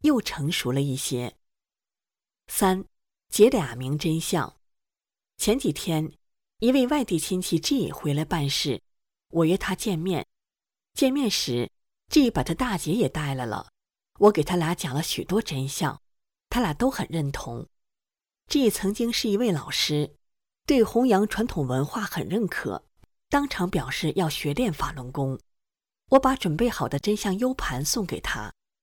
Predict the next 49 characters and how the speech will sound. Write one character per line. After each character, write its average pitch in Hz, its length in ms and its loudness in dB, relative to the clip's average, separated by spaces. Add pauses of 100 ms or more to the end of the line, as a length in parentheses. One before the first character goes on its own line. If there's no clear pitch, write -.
(240)
他 254 140 0
很 - 200 -6
高 156 220 -2
兴。 160 320 -2 (560)
我 143 180 -4
说 151 360 2 (340)
：“用 269 140 4
小 131 260 -2
明 131 240 -4
帮 247 180 0
你 131 120 -2
退 - 160 -4
出 147 160 -2
团 127 320 -6
队。” 143 240 2 (600)
他 226 120 0
大 233 200 -4
声 160 200 -2
地 139 100 2
说 135 340 2 (400)
：“用 262 200 6
真 302 180 4
名 160 240 0
退。” - 320 -2 (760)
他 262 140 -2
姐 - 240 -6
说 - 400 0 (380)
：“没 170 200 2
入 262 180 2
过 165 120 0
啥， 117 400 -4 (240)
就 285 120 4
是 254 120 6
身 294 280 -2
体 - 180 -6
有 151 140 2
点 139 180 -2
不 151 120 -6
太 151 200 -4
好， - 380 -6 (240)
想 139 240 -2
练 165 200 0
功。” 170 300 2 (840)
他 269 160 0
姐 175 240 4
在 233 140 0
本 127 240 -4
地 233 180 -2
住， 139 380 0